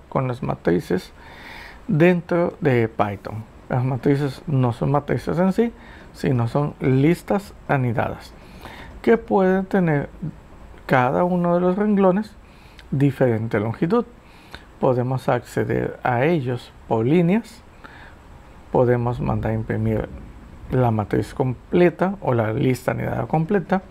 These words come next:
podemos acceder con la notación del doble índice que siempre utilizamos en otros lenguajes de programación,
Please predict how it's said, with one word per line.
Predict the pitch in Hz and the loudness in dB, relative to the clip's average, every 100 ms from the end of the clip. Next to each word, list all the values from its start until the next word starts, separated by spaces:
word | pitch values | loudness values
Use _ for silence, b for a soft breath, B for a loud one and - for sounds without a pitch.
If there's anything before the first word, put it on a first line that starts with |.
| B B B B B B B B - - | B B B B B B B B -4 2
podemos | 147 147 147 147 151 | 4 4 2 -2 -2
acceder | 131 - - 135 143 151 151 | -2 -2 -2 2 2 2 0
con | 123 | -2
la | 113 107 | 0 0
notación | 131 117 - 113 - 139 127 | 0 -2 -2 -2 0 0 0
del | 117 110 | -2 0
doble | 117 123 127 | 0 2 2
índice | 139 147 131 - - | 2 2 -2 -4 -6
que | - | -4
siempre | - 131 123 131 | -4 -2 -2 -2
utilizamos | 127 135 123 131 135 127 | -2 -2 -2 -2 -4 -4
en | 123 | -6
otros | 131 131 | -6 -8
lenguajes | - 143 131 123 | -4 -2 0 -2
de | 139 | -4
programación, | 143 147 156 160 160 190 | 0 0 0 -2 0 0